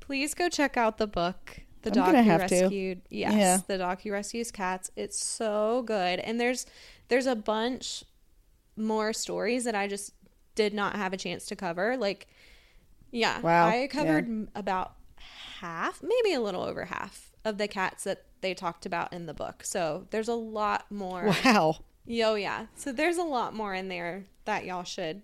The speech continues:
Speaker 1: go check out. So
Speaker 2: That's cool.
Speaker 1: yeah.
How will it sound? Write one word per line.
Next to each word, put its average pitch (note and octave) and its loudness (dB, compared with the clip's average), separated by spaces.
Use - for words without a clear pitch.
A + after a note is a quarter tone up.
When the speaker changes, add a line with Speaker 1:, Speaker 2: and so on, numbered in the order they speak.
Speaker 1:
go F3 -4
check - -8
out. - -10
So - -10
Speaker 2:
That's C4 -4
cool. G#3 -4
Speaker 1:
yeah. E4+ -10